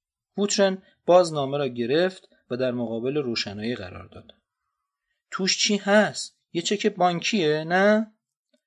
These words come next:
نامه را باز کرد و فریاد زد: «یک سند ذمهٔ پرداخت شده.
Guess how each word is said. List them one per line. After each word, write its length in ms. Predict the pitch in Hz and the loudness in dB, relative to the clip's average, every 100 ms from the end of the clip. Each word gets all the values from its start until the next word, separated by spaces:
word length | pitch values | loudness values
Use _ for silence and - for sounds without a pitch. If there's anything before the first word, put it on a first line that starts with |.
| _ _ _ | _ _ _
نامه 200 | 131 131 | -6 -2
را 100 | 143 | -2
باز 360 | 135 143 175 175 | 0 2 2 0
کرد 200 | 180 170 | -4 -4
و 40 | |
فریاد 400 | 170 131 127 151 | -6 -6 -4 -6
زد: 360 | - 180 180 - _ _ _ _ _ _ _ _ _ _ _ | -2 -2 -2 -4 _ _ _ _ _ _ _ _ _ _ _
«یک 280 | 180 214 220 | 2 2 2
سند 460 | - 160 170 180 | 0 2 2 2
ذمهٔ 520 | 185 156 147 143 165 185 | 0 0 -2 -2 -2 -2
پرداخت 480 | 160 120 117 113 | 0 -2 -2 -6
شده. 460 | - 120 110 104 - | -6 -8 -8 -12 -14